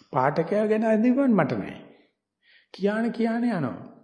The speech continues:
ලොකු සාංශ මං කිව්වා "ඉතින් මං දන්නවා ෂුවර් මේ මගේ රුචිය මේ යන්නේ."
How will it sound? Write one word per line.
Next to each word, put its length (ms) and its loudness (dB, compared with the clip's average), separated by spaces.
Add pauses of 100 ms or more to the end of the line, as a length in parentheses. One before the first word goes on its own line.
(680)
ලොකු 200 0
සාංශ 340 2
මං 200 0
කිව්වා 200 0
"ඉතින් 180 -2
මං 160 -2
දන්නවා 240 0
ෂුවර් 420 0
මේ 200 0
මගේ 320 4
රුචිය 300 2
මේ 220 0
යන්නේ." 360 -6